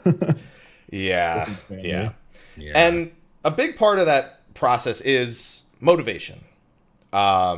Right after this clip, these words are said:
Speaker 3: Mm-hmm.
Speaker 2: you know, you having a creative mind is one thing,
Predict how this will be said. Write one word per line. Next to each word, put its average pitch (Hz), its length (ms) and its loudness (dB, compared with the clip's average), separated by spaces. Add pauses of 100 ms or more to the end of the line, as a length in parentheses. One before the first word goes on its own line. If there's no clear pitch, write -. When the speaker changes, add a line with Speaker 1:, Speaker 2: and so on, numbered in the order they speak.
(200)
Speaker 3:
Mm-hmm. 113 260 -16
Speaker 2:
you 131 100 -6
know, 120 180 0
you 127 380 -8
having 240 340 0
a 190 40 -4
creative 160 340 -4
mind 113 280 -4
is 95 120 -10
one 95 200 -6
thing, 80 360 -16